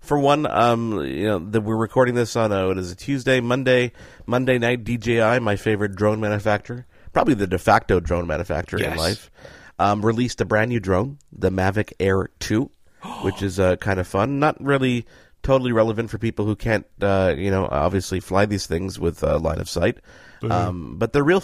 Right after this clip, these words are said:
Speaker 1: they're real fun. I, I must say they are real fun to fly, and I, uh, I want to take you and Steven out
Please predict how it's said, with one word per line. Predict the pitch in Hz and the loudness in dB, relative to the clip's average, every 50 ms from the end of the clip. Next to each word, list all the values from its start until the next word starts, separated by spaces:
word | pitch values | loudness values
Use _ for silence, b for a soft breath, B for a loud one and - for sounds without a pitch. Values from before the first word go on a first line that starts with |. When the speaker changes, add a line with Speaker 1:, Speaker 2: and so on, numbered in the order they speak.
| - - | -2 -2
Speaker 1:
they're | 131 143 139 | 0 2 2
real | 147 160 156 | 2 2 0
fun. | - - 160 143 110 101 104 - | 0 0 0 0 0 -4 -10 -8
I, | - 82 95 92 76 | -4 -4 -2 0 0
I | 98 | 0
must | 107 110 110 - - | 2 0 0 0 0
say | - 113 101 | 0 0 0
they | 90 98 92 | 2 2 0
are | 90 | 0
real | 95 98 104 101 | 0 0 -2 -4
fun | - - 101 98 95 | -2 -4 -4 -4 -4
to | 92 | -8
fly, | - - 95 90 90 92 95 - B B B B B B B - | -6 -2 0 0 2 0 0 -2 B B B B B B B -6
and | - 92 98 80 | -6 -4 -2 -2
I, | 73 92 98 95 80 90 95 92 80 - | -2 0 -2 -2 -2 -4 -6 -8 -10 -6
uh, | - 90 92 87 - - - - - - | -2 0 0 0 0 -2 -4 -6 -6 -2
I | - 107 110 | 0 0 0
want | 104 104 101 110 120 120 | 0 0 0 0 0 0
to | - - - 101 | -4 -10 -12 -6
take | - 107 98 90 - | -2 -2 -2 -2 -2
you | 95 95 98 95 | -2 -2 0 0
and | 90 82 | -2 -4
Steven | - - 87 82 90 87 | -6 -8 -4 -4 -2 0
out | 85 82 82 - - | 0 0 -2 -2 -6